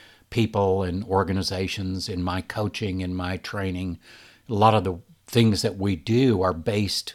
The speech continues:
first with getting good data. Well, if you think about a personality assessment, and there are so many different ones out there, but they're based on four primary personality types.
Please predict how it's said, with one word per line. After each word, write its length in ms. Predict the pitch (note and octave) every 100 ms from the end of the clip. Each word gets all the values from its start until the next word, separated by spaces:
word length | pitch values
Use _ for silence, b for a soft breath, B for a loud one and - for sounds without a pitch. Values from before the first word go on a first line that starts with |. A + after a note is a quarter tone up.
| _
first 540 | - - C3+ B2+ - -
with 220 | G2+ -
getting 280 | G#2+ F#2+ F2+
good 260 | F#2 D#2+
data. 520 | F2 A#2+ D3 F#2 D#2 - B B B B B
Well, 260 | C3+ A#2 -
if 160 | A#2+ B2
you 80 |
think 220 | A#2 G3+ F#3+
about 220 | C3+ G#2
a 40 |
personality 760 | - B2 A2 G#2+ G2 A2+ F#2+ F2+
assessment, 760 | - - A2 A#2 G#2 F2 F2+ -
and 280 | A#2 F#2+ - b b b b
there 120 | D3
are 60 | A2+
so 320 | - - E3+
many 240 | C#3+ G#2+
different 360 | F2+ G#2+ G#2+ F2
ones 260 | F2 E2+ G2+
out 260 | A#2 A2+
there, 140 | F#2 F2
but 180 | -
they're 100 | E3
based 380 | D#3 F#3+ E3 -
on 220 | A2 F#2
four 320 | - A#2+ G2 E2+
primary 580 | - A#2+ G#2 F#2 E2+
personality 760 | F2+ A2 F#2+ G#2 F2+ E2 D#2+ D#2+
types. 600 | - C#3 A2 - -